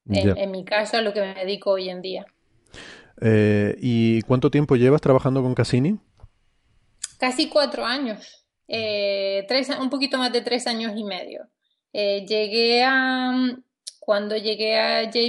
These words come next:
Speaker 1: P L, entré directamente en el proyecto, lo cual fue, pues, también fue un reto, porque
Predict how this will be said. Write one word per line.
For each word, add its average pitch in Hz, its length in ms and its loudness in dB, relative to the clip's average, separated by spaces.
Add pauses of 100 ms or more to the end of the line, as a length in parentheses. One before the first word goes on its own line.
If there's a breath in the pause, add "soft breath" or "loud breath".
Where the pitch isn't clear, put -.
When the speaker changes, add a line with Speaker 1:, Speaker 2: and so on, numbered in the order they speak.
Speaker 1:
P 262 240 2
L, 320 200 0 (300)
entré 226 540 0
directamente 220 960 -2
en 220 140 -2
el 190 380 0
proyecto, 233 680 -4 (500)
lo 214 280 -2
cual 220 340 0
fue, 247 1040 0 (100)
pues, 208 180 -10
también 233 340 -2
fue 254 180 -2
un 240 140 2
reto, 269 640 0
porque 208 840 -2